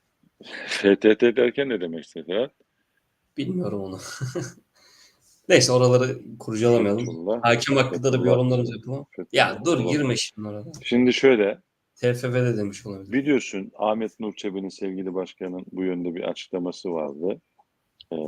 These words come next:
Speaker 1: Halil Umut Meler'in nasıl, e, maç yöneteceğine tabii maç sonunda bakacağız ama bu da şey,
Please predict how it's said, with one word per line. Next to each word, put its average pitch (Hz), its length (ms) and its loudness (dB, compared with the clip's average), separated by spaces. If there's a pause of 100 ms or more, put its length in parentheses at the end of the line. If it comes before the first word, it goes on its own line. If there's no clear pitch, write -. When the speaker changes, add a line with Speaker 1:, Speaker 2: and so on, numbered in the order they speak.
(920)
Speaker 1:
Halil 101 320 0
Umut 101 400 -2
Meler'in 95 580 0 (560)
nasıl, 95 420 0
e, 85 320 -10 (360)
maç 87 280 -2
yöneteceğine 85 840 -4
tabii 90 220 -4
maç 92 220 -2
sonunda 95 340 -2
bakacağız 87 360 -4
ama 104 300 -2
bu 127 100 2
da 107 80 6
şey, - 180 -12